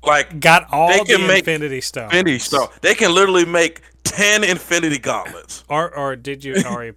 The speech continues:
Speaker 2: or more importantly, not only do they have all, but they don't work in the T V A.
Speaker 1: Yeah.
Speaker 2: None of that shit
Speaker 1: Yeah.
Speaker 2: work. Like, no
Speaker 1: Works.
Speaker 2: magic, none of that, n-, the, the Infinity Stones don't work in the T V A.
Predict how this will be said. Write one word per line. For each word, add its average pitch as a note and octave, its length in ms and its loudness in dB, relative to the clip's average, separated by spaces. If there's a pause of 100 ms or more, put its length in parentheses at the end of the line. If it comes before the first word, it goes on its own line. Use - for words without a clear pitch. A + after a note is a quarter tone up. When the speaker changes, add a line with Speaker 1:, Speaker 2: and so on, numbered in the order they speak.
(100)
Speaker 2:
or B2+ 120 -16
more C#3+ 260 -12
importantly, A#2 680 -18 (680)
not B2+ 180 -6
only C#3+ 240 -6
do A#2+ 140 -12
they A2 140 -10
have G2+ 240 -14
all, G2+ 280 -18 (640)
but C#3 160 -10
they B2+ 100 -4
don't C3 280 -8
work A#2 500 -10 (100)
in G#2+ 140 -18
the G2+ 80 -20
T A2 200 -14
V F#2+ 100 -18
A. - 20 -8
Speaker 1:
Yeah. C3+ 240 -4 (200)
Speaker 2:
None B2+ 240 -6
of D3 80 -4
that C#3+ 160 -6
shit B2+ 280 -8
Speaker 1:
Yeah. B2 100 -6
Speaker 2:
work. A2+ 140 -12 (220)
Like, A#2+ 180 -4
no A#2 140 -4
Speaker 1:
Works. C3 120 0
Speaker 2:
magic, C3 480 -6
none B2 240 -10
of C3+ 60 -8
that, C3 240 -8
n-, A2 100 -16
the, A2 540 -10
the G#2 380 -12
Infinity C3 560 -8
Stones B2 400 -12
don't A#2+ 340 -12
work A2 240 -14
in A#2 80 -10
the G#2+ 80 -14
T A#2 240 -14
V A2+ 160 -12
A. A2+ 160 -10